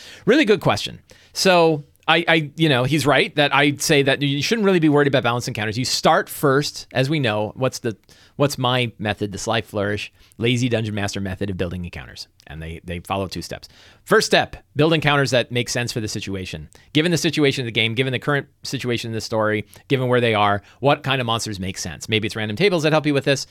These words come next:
Maybe it's you knowing that where they are, there are certain kinds of monsters that make sense. And you build the size, the, the, the types of creatures and the number of creatures based on that first. Second thing you do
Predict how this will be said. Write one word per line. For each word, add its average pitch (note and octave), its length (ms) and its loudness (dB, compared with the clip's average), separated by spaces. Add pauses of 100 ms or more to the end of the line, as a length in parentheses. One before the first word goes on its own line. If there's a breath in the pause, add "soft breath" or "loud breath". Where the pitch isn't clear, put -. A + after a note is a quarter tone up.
(220 loud breath)
Maybe A#2 320 0
it's - 320 -4
you A#2 280 -4
knowing G#2+ 320 0
that G2 180 -4
where G2+ 280 0
they G2+ 120 2
are, C#3 240 4
there A#2+ 100 2
are G2 40 0
certain G#2+ 200 -4
kinds G#2 160 -4
of F#2+ 40 -8
monsters G2+ 280 -4
that F#2+ 60 -6
make F2+ 140 -10
sense. C#3 300 -4 (340 loud breath)
And C3+ 100 -4
you C3+ 80 0
build E3 360 2
the A#2+ 240 0
size, F#3 680 0 (400)
the, D3 80 0
the, C#3 300 0
the C3 160 0
types G3 260 0
of G#3+ 80 0
creatures G3 380 0
and B2+ 120 -4
the A#2+ 60 -4
number C3+ 220 0
of A2 60 -4
creatures A2 280 -4
based G#2+ 200 0
on F#2 60 -6
that G2 140 -8
first. - 500 -4 (840)
Second G#3 260 0
thing F3+ 120 4
you D3 60 4
do C3 240 4